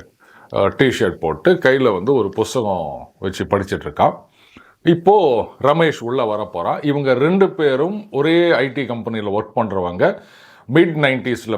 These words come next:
பிறந்தவங்க, around twenty eight, twenty nine, இதுதான் அவங்க ரெண்டு பேருடைய வயசு. அஹ், ஒரே ஆஃபீஸ்ல ஒரே ப்ராஜெக்ட்ல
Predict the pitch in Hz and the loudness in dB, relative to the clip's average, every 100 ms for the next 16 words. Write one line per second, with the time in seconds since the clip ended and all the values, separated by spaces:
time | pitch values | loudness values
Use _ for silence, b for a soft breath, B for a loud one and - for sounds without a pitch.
0 | 85 117 117 104 90 123 208 - 127 131 | -2 0 0 -2 -4 -4 -4 0 0 2
1 | 135 117 131 131 131 131 - 123 110 120 | 0 -2 -2 0 2 0 -2 -6 -4 -2
2 | 117 113 117 117 - 107 107 113 107 98 | 0 0 -2 -4 -6 -2 2 2 2 -2
3 | 98 95 98 92 98 92 87 87 87 101 | -4 -4 -4 -4 -4 -4 -4 -4 0 2
4 | 113 - 208 262 - 147 190 175 165 156 | 2 0 0 0 -6 2 4 4 4 2
5 | 165 170 151 135 127 131 202 143 151 - | 2 4 2 0 -6 -4 0 2 0 0
6 | 131 117 98 110 | -2 -2 -6 -6